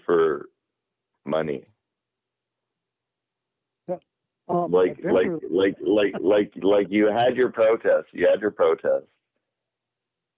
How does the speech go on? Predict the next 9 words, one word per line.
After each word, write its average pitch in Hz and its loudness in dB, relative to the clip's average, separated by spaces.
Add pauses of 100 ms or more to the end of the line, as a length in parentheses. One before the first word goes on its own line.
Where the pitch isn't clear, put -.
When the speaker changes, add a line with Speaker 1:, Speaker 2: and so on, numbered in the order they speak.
(140)
Speaker 1:
and, 85 0
uh, 76 2 (300)
it, - -8
the 85 0
protest 107 0 (140)
turned 95 2
into 80 0
a 71 0
riot. 67 -2